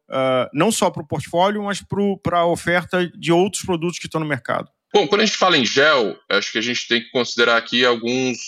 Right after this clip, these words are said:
Speaker 2: ah, algumas características, é, fundamentais, né? A primeira delas é o aporte, é, de carboidrato, né? Afinal de contas, o gel, o objetivo principal dele é fornecer,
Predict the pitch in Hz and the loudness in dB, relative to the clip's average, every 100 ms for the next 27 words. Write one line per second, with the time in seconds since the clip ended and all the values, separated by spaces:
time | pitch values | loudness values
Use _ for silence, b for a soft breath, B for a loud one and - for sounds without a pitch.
0 | - - - - - 104 120 127 - 117 | -14 -8 -2 -2 0 0 2 0 0 -2
1 | - 110 120 - 123 117 107 - - - | -2 -2 -2 0 2 2 0 -6 -10 -14
2 | b b - 87 - - 120 120 110 98 | b b -2 0 0 0 2 2 2 0
3 | - 78 - 101 113 - 131 143 127 139 | -4 -6 -6 -2 -2 0 0 2 2 2
4 | 143 143 135 123 117 120 - 123 123 120 | 2 2 2 2 2 0 0 0 2 4
5 | 117 113 110 107 101 92 - _ - 92 | 4 2 2 2 0 -2 -6 _ -6 -4
6 | - 101 104 - - - - 98 98 - | -4 -2 -2 -4 -8 -14 -10 -6 -6 -6
7 | 95 - 104 110 110 101 101 110 101 - | -8 -8 -8 -6 -4 0 2 2 -2 -6
8 | 98 98 113 - 107 - - 107 101 98 | -8 -4 -4 -2 -4 -4 0 2 2 2
9 | 104 117 110 107 - 107 104 - - 107 | 2 4 2 2 2 0 0 0 2 2